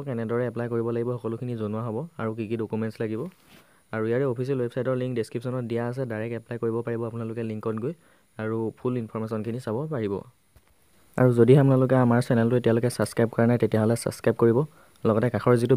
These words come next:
bell icon আছে, সেইটো দবাই অল কৰি ৰাখিব, তেতিয়া সকলোখিনি job update পাব। আৰু বৰ্তমান আপোনালোকে visit কৰিব লাগিব আছাম জবছ নিউজ ডট কম অফিচিয়েল ৱেবছাইটত, Link direct ডেছক্ৰিপশ্যনত দিয়া আছে। আৰু আপোনালোকে direct খুলি পিনি তলত যাব লাগিব। ইয়াতে দেখা পাইছে ডি এছ এছ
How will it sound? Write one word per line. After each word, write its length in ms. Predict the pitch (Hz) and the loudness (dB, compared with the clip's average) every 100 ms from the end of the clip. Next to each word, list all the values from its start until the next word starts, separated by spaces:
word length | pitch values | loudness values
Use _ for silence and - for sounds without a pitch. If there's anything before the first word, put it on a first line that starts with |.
| 117 | 4
bell 140 | 110 | 4
icon 180 | 113 123 123 | 4 2 2
আছে, 100 | 131 | 2
সেইটো 180 | 123 120 117 | 2 2 2
দবাই 200 | 107 113 110 | 4 4 2
অল 100 | 104 | 2
কৰি 100 | 120 113 | 2 2
ৰাখিব, 180 | 117 120 | 2 0
তেতিয়া 180 | 107 110 110 | 0 -2 -2
সকলোখিনি 360 | 107 110 127 117 | -2 0 0 2
job 140 | 107 104 | 2 2
update 200 | 107 117 | 2 2
পাব। 140 | 113 113 165 - _ - - - - - _ 107 | 2 2 0 -6 _ -20 -20 -20 -20 -20 _ 2
আৰু 180 | 104 107 104 98 | 4 4 2 2
বৰ্তমান 280 | 110 127 139 | 2 4 4
আপোনালোকে 260 | 131 131 135 123 | 2 2 0 0
visit 160 | 117 - | 0 4
কৰিব 140 | 123 123 | 6 6
লাগিব 120 | 120 120 | 6 4
আছাম 180 | 110 120 113 | 2 0 0
জবছ 140 | 107 | 0
নিউজ 120 | 127 117 | 0 0
ডট 80 | 113 | 0
কম 80 | 120 113 | 2 2
অফিচিয়েল 240 | 104 113 110 | 2 2 2
ৱেবছাইটত, 380 | 104 117 123 151 _ _ _ _ | 2 0 0 -2 _ _ _ _
Link 160 | 113 120 117 | 2 4 6
direct 220 | 117 113 | 6 4
ডেছক্ৰিপশ্যনত 760 | 110 - 117 - - - 123 117 | 0 -2 -4 -6 -12 0 2 4
দিয়া 120 | 113 113 | 4 4
আছে। 140 | 113 156 165 _ - - _ _ _ _ _ - | 4 0 -4 _ -18 -18 _ _ _ _ _ -4
আৰু 80 | - 110 | 0 2
আপোনালোকে 280 | 123 123 123 | 2 2 4
direct 180 | 117 123 | 2 2
খুলি 160 | 120 120 | 2 2
পিনি 180 | 120 123 127 117 | 2 2 2 2
তলত 200 | 117 117 110 | 4 2 4
যাব 100 | 107 113 | 2 2
লাগিব। 140 | 113 120 | 2 0
ইয়াতে 140 | 113 104 | 0 -2
দেখা 140 | - | -2
পাইছে 180 | 113 107 120 104 | -2 -2 -4 0
ডি 80 | 110 | 0
এছ 80 | 110 | 2
এছ 60 | 123 | 2